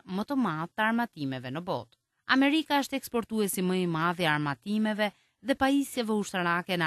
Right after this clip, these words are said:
Arabinë Saudite, e cila së fundi llogaritet blerësi më i madh i armatimeve në rajonin e lindjes së mesme, duke përfshirë edhe Afrikën Veriore, me një shifër të përgjithshme mbi njëqind miliard dollar shitje të armatimeve gjatë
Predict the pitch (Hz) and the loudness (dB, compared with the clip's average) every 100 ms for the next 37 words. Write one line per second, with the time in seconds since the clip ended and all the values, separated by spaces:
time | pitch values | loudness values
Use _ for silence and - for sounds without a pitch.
0 | 151 139 139 135 - 139 170 202 240 220 | 2 0 -2 -4 -2 -4 -2 -2 0 0
1 | - 151 135 - - - 214 202 175 160 | 0 -4 -4 -4 -8 -2 0 2 2 0
2 | 151 151 147 147 131 151 165 160 - 143 | 0 0 0 -4 -4 0 0 0 -2 -2
3 | 139 233 285 294 311 294 269 247 220 226 | 0 2 4 2 2 2 4 2 0 0
4 | 233 220 196 185 175 165 170 170 170 156 | 2 0 0 0 2 2 0 0 0 0
5 | 151 151 156 151 139 160 147 135 - 139 | -2 -2 -2 -2 -4 -2 -2 -4 -8 -10
6 | 120 _ _ - 175 - - 139 120 - | -12 _ _ -10 -6 -6 -6 -8 -12 -6
7 | 240 269 269 - 240 294 269 - 165 - | 2 4 4 0 0 2 0 -2 -6 -2
8 | 156 151 185 202 135 131 120 - _ _ | -4 0 0 0 -2 -4 -10 -14 _ _
9 | _ _ 294 294 294 - - 285 269 247 | _ _ 4 6 4 2 0 0 -2 -4
10 | - 196 156 202 - - 175 156 147 156 | -2 -4 -2 -4 -2 0 0 0 -2 0
11 | 190 226 - 185 165 151 147 143 139 147 | 0 0 0 0 2 0 0 0 0 -2
12 | 143 143 139 - - 196 180 165 156 151 | 0 0 0 -2 -6 -2 -2 0 2 2
13 | 143 135 202 185 147 139 139 143 135 | 0 -4 0 0 0 -2 -2 -4 -4